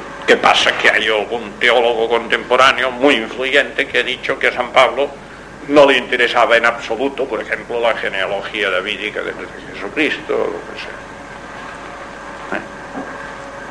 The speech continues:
Que el Jesús histórico no le importaba, que el Cristo que interesa a San Pablo es el Cristo de la fe, y que no tiene nada que ver con el Jesús histórico. Pues si se descuidan,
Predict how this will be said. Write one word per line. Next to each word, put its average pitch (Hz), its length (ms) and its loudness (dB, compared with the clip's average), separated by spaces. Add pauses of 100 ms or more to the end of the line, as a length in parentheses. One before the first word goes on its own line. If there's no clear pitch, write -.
(1700)
Que - 80 4
el - 100 4
Jesús - 420 2
histórico - 680 4 (560)
no 98 240 2
le 90 80 -2
importaba, - 500 -2 (840)
que - 120 -2
el - 60 -2
Cristo - 540 0
que 98 80 -6
interesa 101 460 0
a - 40 -4
San 104 180 0
Pablo 117 280 8
es 117 60 -4
el 117 60 -6
Cristo - 380 -8
de - 60 -6
la - 100 -6
fe, - 160 -8 (2000)
y - 60 -2
que - 80 -2
no - 140 2
tiene 104 160 6
nada 104 120 6
que 113 80 2
ver 120 180 6
con 120 100 -8
el 113 80 -8
Jesús - 420 -14
histórico. - 300 -16 (500)
Pues - 160 2
si - 160 0
se - 160 -4
descuidan, - 540 -6